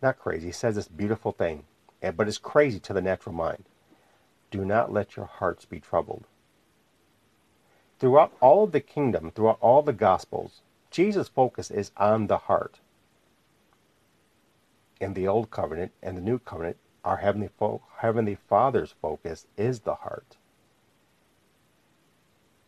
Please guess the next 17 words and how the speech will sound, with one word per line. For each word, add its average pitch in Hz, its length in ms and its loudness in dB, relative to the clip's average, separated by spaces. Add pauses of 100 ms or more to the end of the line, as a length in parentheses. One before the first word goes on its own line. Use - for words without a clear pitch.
(280)
He's 113 300 -4 (220)
laser 156 560 2
focused - 680 -2 (800)
with 143 280 4
precision 131 680 -4 (1000)
to - 140 -8
make 127 280 0
sure 123 260 0
that 101 180 2
the 90 100 -2
heart - 640 -2 (920)
is 95 140 -4
qualified 98 680 0
to 78 80 -8
house 101 380 0
his - 160 -10
spirit. - 460 -8